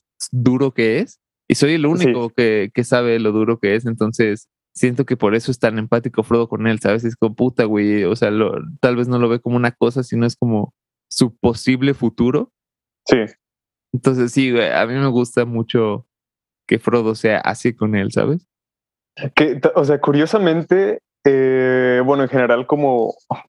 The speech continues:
Speaker 2: también de lo que ya estuvimos hablando anteriormente,
Speaker 1: Ujú.
Speaker 2: eh, se le atribuye mucho a Sam, ¿no? Que él es como el mero corazón de pollo, pero justo en este aspecto de,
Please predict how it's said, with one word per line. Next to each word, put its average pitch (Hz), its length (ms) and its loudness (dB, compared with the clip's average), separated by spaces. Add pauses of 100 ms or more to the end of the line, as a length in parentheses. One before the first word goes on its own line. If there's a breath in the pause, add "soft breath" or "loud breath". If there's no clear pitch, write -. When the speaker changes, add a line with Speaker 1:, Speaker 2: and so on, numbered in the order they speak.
(160)
Speaker 2:
también 123 300 2
de 139 80 4
lo 120 140 0
que 123 80 0
ya 120 80 4
estuvimos 127 400 0
hablando 117 340 2
anteriormente, 113 800 0 (260 loud breath)
Speaker 1:
Ujú. 135 340 0
Speaker 2:
eh, 120 460 2
se 120 140 0
le 120 80 4
atribuye 123 400 0
mucho 135 260 0
a 123 40 0
Sam, 110 220 0
¿no? 107 160 0
Que 123 100 0
él 120 80 2
es 123 100 -4
como 107 200 2
el 107 320 0
mero 120 400 2
corazón 113 400 -4
de 120 120 4
pollo, 123 220 0
pero - 140 0
justo 139 300 0
en 131 80 2
este 127 160 0
aspecto 127 320 0
de, 110 580 2